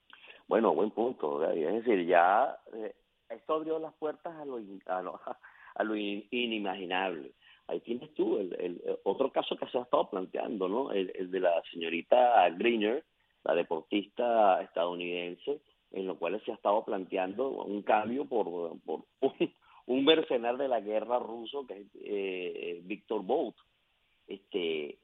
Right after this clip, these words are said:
o sea, cuando tú ves cosas de este tipo, te asombras, pues, y dices, bueno, ya, eh, o sea, es que de verdad esto lo único que está haciendo es mostrar una debilidad muy grande de parte de los representantes de la moralidad, del principio, de la honestidad,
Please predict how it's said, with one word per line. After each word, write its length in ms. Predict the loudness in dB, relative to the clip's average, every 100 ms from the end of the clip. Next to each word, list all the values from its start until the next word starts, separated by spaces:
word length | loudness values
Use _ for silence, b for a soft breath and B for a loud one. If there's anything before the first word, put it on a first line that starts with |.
| _
o 40 | -4
sea, 180 | -2
cuando 240 | -2 -6 -4
tú 160 | -2
ves 160 | 0 -2
cosas 420 | -2 -4 -2 -6
de 60 | -4
este 180 | -2 -2
tipo, 500 | 0 -2 -2 -8 -8 b b b _ -4
te 80 | -2
asombras, 580 | 4 4 4 -2 -4 -6
pues, 180 | -8
y 40 | -6
dices, 220 | -8 -6
bueno, 280 | -6 -4 -4
ya, 380 | -6 -2 -4 -4 B B B
eh, 180 | -4 -4
o 80 | -2
sea, 260 | 2 2 0 b b
es 120 | -8
que 120 | -2
de 140 | 4 6
verdad 500 | 4 2 0 0 0
esto 320 | -4 -4 -2
lo 180 | 2 0
único 400 | 0 -4 -4 -6
que 100 | -8
está 160 | -14
haciendo 380 | -10 -4 -4 -4
es 120 | -6
mostrar 400 | -10 -8 -6 -4
una 240 | -4 -4 -2
debilidad 720 | -4 -4 -10 -8 2 4 4
muy 380 | -2 -6 -6 -4
grande 500 | -4 -4 -6 -10 -10
de 100 | -12
parte 380 | 0 0 0 -4
de 120 | -4
los 120 | -6 -14
representantes 880 | -14 -14 -14 -12 -4 -4 -4 _ -20 _ b b -2
de 100 | 2
la 140 | 4
moralidad, 800 | 4 2 2 2 4 6 6 4
del 200 | -2 -8
principio, 760 | -16 -18 -18 -12 -12 -10 -8 -6
de 80 |
la 100 | -4
honestidad, 760 | -4 -6 _ -12 -4 0 0